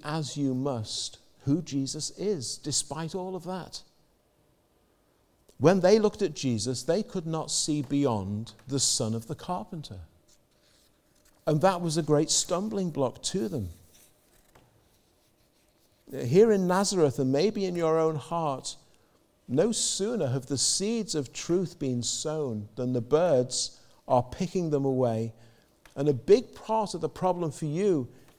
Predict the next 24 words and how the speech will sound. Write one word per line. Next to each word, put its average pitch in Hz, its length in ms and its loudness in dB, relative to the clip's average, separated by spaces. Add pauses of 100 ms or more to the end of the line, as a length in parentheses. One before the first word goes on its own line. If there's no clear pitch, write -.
(300)
is 147 160 0
that 165 120 2
you 170 180 -4
simply 202 540 0
will 165 300 2
not, 139 300 0
have 196 360 -4
not, 131 440 -2
cannot 180 480 -6
acknowledge 135 840 -6
Jesus 151 540 -6
for 139 320 -4 (120)
who 185 340 0 (140)
he 175 680 -4 (280)
is. 175 720 -8 (2500)
You 143 100 -2
cannot 202 400 -2
see 196 480 2
that 143 180 6
the 147 80 0
hands 180 440 0
of 131 160 0
the 131 80 -4
sower 160 640 4